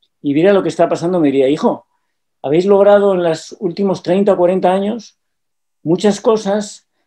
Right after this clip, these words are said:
que a nosotros nos parecían que era la utopía. Vuestras constituciones de hoy, vuestras relaciones laborales de hoy,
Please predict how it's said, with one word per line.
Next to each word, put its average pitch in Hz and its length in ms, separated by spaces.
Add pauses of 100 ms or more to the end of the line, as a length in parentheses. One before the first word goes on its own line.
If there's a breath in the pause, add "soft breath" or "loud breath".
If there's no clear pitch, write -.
(160)
que - 80
a 147 60
nosotros 165 320
nos 175 100
parecían 180 420
que 190 80
era 185 140
la 175 100
utopía. 156 580 (680)
Vuestras 143 360
constituciones 156 680
de 160 140
hoy, 175 340 (480)
vuestras 143 320
relaciones 156 380
laborales 185 480
de 147 120
hoy, 165 320